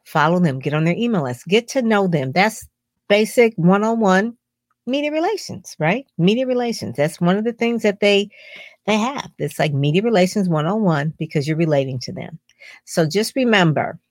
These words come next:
when you're trying to get out there, get known with the media, know the media as intimately as you were maybe dating someone, right? Not, you know, like, you wanna know, like, you can have some small chatter with them.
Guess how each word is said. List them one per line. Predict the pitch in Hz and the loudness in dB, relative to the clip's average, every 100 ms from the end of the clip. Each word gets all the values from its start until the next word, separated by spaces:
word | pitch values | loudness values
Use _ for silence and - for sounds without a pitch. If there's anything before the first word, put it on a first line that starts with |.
| _ _ _ - | _ _ _ -6
when | 147 143 | -4 -2
you're | 185 | -2
trying | 196 - 202 | -2 -4 0
to | 196 | 2
get | 175 170 | 2 2
out | 170 | 0
there, | 175 175 | 2 0
get | 170 190 | 2 0
known | 165 147 143 147 151 _ | 0 0 -2 -6 -8 _
with | 135 156 165 | -6 -4 -4
the | 214 | -2
media, | 233 247 180 135 123 131 _ _ _ _ | 0 0 -2 -2 -4 -8 _ _ _ _
know | 151 151 170 190 | 0 4 6 6
the | 233 240 | 4 2
media | 202 185 175 165 160 165 - | 4 2 2 0 -2 -4 -4
as | 151 - | -4 -2
intimately | 185 185 202 185 170 170 - | -2 0 -2 -2 0 -2 0
as | 151 143 | -4 -4
you | 156 | -6
were | 151 147 143 143 143 _ _ _ | -2 0 0 -2 -6 _ _ _
maybe | 156 156 147 | -6 -4 -4
dating | 135 120 123 123 | -4 -4 -6 -10
someone, | - 117 120 175 | -10 -12 -10 -12
right? | 175 165 147 - | -6 -6 -6 -6
Not, | 208 - _ 196 175 _ _ | -4 -4 _ -20 -20 _ _
you | 175 | 0
know, | 135 110 - _ | 2 -2 -6 _
like, | 214 220 | -6 -4
you | 285 | 0
wanna | 285 240 | 2 4
know, | 247 226 - - - - - | 4 2 0 -16 -20 -20 -4
like, | 285 269 | 0 2
you | 277 | 0
can | 277 | 2
have | 262 269 | 2 2
some | 269 | 0
small | 240 269 277 269 | 0 2 4 4
chatter | - 302 285 202 | 2 2 4 2
with | 185 | 0
them. | 175 165 | 0 -4